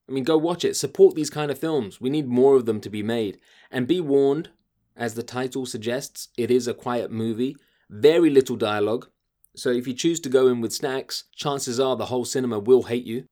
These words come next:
I mean, you could hear a pin drop in the cinema that I was in. I was lucky. Uh, this was the, the, the one time where I didn't have enough time to get popcorn. You know, my friend smuggled some in, but we essentially finished that before the movie even started.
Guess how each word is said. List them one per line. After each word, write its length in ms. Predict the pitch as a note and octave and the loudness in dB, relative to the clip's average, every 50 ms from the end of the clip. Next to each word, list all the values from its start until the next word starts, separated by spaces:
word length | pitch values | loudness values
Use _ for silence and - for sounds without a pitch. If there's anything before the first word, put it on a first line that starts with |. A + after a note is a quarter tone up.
| _ | _
I 40 | - | -8
mean, 120 | A#2 B2+ D3 | -6 -6 -6
you 80 | E3+ | -4
could 100 | - - | -6 -4
hear 200 | A#2 C#3+ D3+ C3 | 0 2 2 2
a 40 | A#2+ | 2
pin 380 | - _ - - E3 E3+ D3+ A#2+ | 0 _ -4 -2 0 0 0 0
drop 260 | G#2 F#2+ D2 - - _ | -2 -4 -4 -6 -10 _
in 60 | A#2+ A2+ | -8 -8
the 80 | G#2 | -6
cinema 320 | - - B2+ A2+ A2 G#2+ G2 | -4 -4 -4 -4 -4 -4 -6
that 100 | - - | -6 -6
I 140 | G#2+ G#2+ | -6 -4
was 160 | G2+ G2 G2 G2 | -4 -4 -4 -4
in. 240 | G2+ F#2 E2+ - - _ _ _ _ _ _ _ _ _ _ _ _ _ _ | -4 -6 -8 -12 -18 _ _ _ _ _ _ _ _ _ _ _ _ _ _
I 80 | - C#3+ | -4 -4
was 160 | D3+ C#3+ C3+ | -2 -2 0
lucky. 380 | D#3 D#3 D3+ - A2 E2+ - _ _ _ _ _ _ _ _ - | -2 -2 -2 -4 -8 -12 -12 _ _ _ _ _ _ _ _ -10
Uh, 140 | - - C3+ | -8 -8 -4
this 180 | A#2 D#3 D3+ | -4 -2 -2
was 140 | F#3 E3 C3+ | -2 -2 0
the, 300 | B2+ C#3 C3 B2+ A#2+ G#2+ G#2 | 2 2 2 4 2 0 -2
the, 160 | B2 A#2+ A2+ | -2 -2 0
the 100 | G#2+ A2+ | 0 0
one 360 | A2+ A#2 C#3+ D#3+ E3+ E3 D3 | 0 0 0 -2 -2 -4 -6
time 560 | - - - C#3+ C3+ B2+ A#2 A2+ G#2 G2+ G#2 - - | -8 -8 -6 -4 -2 -2 -2 -4 -4 -6 -8 -10 -8
where 160 | G#2+ A2+ A2 | -6 -4 -4
I 80 | G#2+ G#2 | -4 -2
didn't 220 | G#2 B2+ B2+ A#2+ | 0 -2 -2 0
have 140 | A#2 A2+ G#2 | -4 -6 -4
enough 240 | A2 A2 A2 G#2+ - | -4 -4 -6 -6 -10
time 300 | - - A2 G#2 G#2+ G2+ | -10 -10 -8 -8 -8 -8
to 100 | - G2 | -8 -6
get 280 | G2+ G#2+ G2+ - _ | -6 -6 -6 -8 _
popcorn. 460 | - - G2 - - F#2+ F#2+ F#2 F2 - | -14 -14 -14 -12 -10 -10 -10 -10 -12 -14
You 80 | - G#2+ | -10 -8
know, 80 | A2+ | -6
my 100 | A#2 A#2+ | -6 -6
friend 380 | A2+ A#2+ - - D3 D3 C#3+ B2+ | -8 -4 -2 0 0 0 -2 -4
smuggled 460 | - - C3 B2+ B2+ C3 B2 C3+ C3 | -6 -6 -4 -2 2 2 2 2 2
some 240 | - - A#2+ A#2 A#2 | 0 -2 -4 -2 -2
in, 320 | A#2 A#2+ B2 B2+ C3+ C3+ _ | 0 0 -2 -2 -4 -6 _
but 300 | - A#2+ G#2+ - - _ - | -4 -4 -2 -4 -6 _ 0
we 120 | B2 A#2+ | 2 2
essentially 480 | A2+ - - B2 B2 A#2 - A#2 A2 G#2 | 2 2 0 -2 -2 -2 -4 -6 -6 -8
finished 420 | - - B2 A2+ A2 G#2 - - | -6 -4 -2 -2 -2 -4 -4 -6
that 260 | A2+ G#2+ A2 F#2 D2+ | -6 -6 -6 -6 -8
before 300 | E2+ G2+ - - G#2 G2+ | -12 -12 -6 -4 -2 -2
the 140 | F#2+ G2+ G2 | 0 -2 -4
movie 320 | G2 G#2 G#2+ G#2 F#2+ G2+ | -4 -4 -6 -6 -6 -8
even 280 | G2+ G2+ F#2+ F#2+ G2 F#2 | -10 -10 -10 -10 -10 -10
started. 540 | - - - G2 G2+ G#2+ - A2+ A#2 A#2 | -10 -8 -6 -6 -6 -4 -4 -6 -6 -8